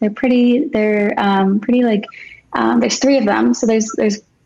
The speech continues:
a pretty good amount of options for people to choose from if they have different interests. Um, and those are posted on our Facebook page, um, at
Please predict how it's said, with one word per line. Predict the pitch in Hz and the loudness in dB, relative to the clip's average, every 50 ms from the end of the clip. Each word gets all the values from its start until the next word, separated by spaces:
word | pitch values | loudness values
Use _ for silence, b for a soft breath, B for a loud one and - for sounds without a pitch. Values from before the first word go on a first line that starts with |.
| - - | -8 -6
a | - 214 | -6 -4
pretty | 208 247 233 233 208 | -2 0 0 0 0
good | 240 226 | 0 0
amount | 220 208 208 202 202 196 | 2 2 2 2 0 0
of | - | 0
options | - 190 185 190 - - 220 214 214 | 0 -2 -2 -4 -2 0 0 0 0
for | - - 214 | 0 -4 -4
people | 214 208 202 202 196 | -4 -2 -2 -2 -2
to | 196 | -2
choose | 196 - - 208 202 202 | -2 -2 0 0 0 0
from | - 233 233 | 0 0 0
if | 226 226 - | 0 0 0
they | 196 190 190 - 190 | 0 0 0 0 -2
have | 196 190 190 - | -4 -4 -4 -4
different | 196 202 - 190 - | -4 -4 -4 -2 0
interests. | 208 220 214 - 277 302 339 320 - - - - | 0 0 0 0 -2 -2 -2 -4 -8 -12 -8 -4
Um, | 202 196 190 190 - 202 | -2 0 0 0 0 0
and | 196 | 0
those | 208 220 226 | 2 2 0
are | 233 226 | 0 -2
posted | - - 220 214 - - - 208 202 - | -2 -2 -2 -2 -2 -2 -2 -2 -2 0
on | - 196 196 | 0 0 0
our | 190 190 190 - - | 0 0 -2 -2 -2
Facebook | 196 196 - - - 190 - - | -4 -4 -4 -4 -8 -8 -8 -4
page, | - 190 190 185 190 185 - - B B B B B B | -2 -2 -2 -2 -2 -6 -8 -10 B B B B B B
um, | - - 202 196 196 190 190 196 202 - 202 - - | -6 -4 -2 0 0 2 2 2 0 0 -2 -6 -6
at | 208 190 190 - - | -4 -4 -4 -4 -6